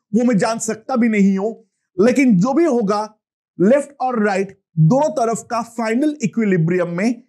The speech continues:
pressure और temperature definitely इक्वल, uh, equal होगा, तभी जाके हमारा final equilibrium set होगा।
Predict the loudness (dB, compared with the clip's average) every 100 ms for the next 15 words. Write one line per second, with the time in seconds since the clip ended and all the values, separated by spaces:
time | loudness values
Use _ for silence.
0 | _ _ _ 0 2 2 2 0 -2 -6
1 | -6 -2 -2 0 0 0 -2 -4 -8 _
2 | _ _ -2 0 2 2 2 0 -4 -4
3 | -6 -2 0 0 0 0 0 -4 -4 0
4 | 0 0 -2 -8 -10 _ _ _ _ 2
5 | 2 4 0 -2 -2 -2 -2 -2 -4 -8
6 | _ _ _ _ -4 -2 0 0 -2 -4
7 | -4 -2 0 2 0 0 -2 -2 -4 -4
8 | -6 -10